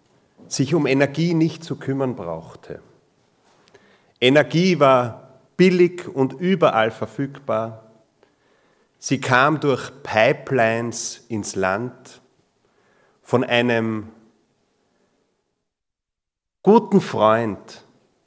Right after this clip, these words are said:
der sie günstig und allzeit zur Verfügung stellte. Die Energiequelle war lautlos und geruchlos und versorgt die Gesellschaft mit Energie,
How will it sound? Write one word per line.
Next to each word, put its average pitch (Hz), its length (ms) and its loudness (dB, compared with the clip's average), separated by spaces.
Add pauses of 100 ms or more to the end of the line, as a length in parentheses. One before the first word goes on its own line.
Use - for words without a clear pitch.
(320)
der 120 160 4
sie 110 500 -4 (160)
günstig 196 800 2 (120)
und 113 340 -6
allzeit 113 600 2
zur 104 180 -4
Verfügung 156 560 -6
stellte. 107 720 -6 (1000)
Die 131 120 0
Energiequelle 127 920 2
war 92 140 0
lautlos 113 1120 -2
und 95 240 -16
geruchlos 110 1300 0 (840)
und 123 160 -2
versorgt 135 720 0
die 117 80 -4
Gesellschaft 92 840 -8
mit 92 180 -12
Energie, 78 460 -14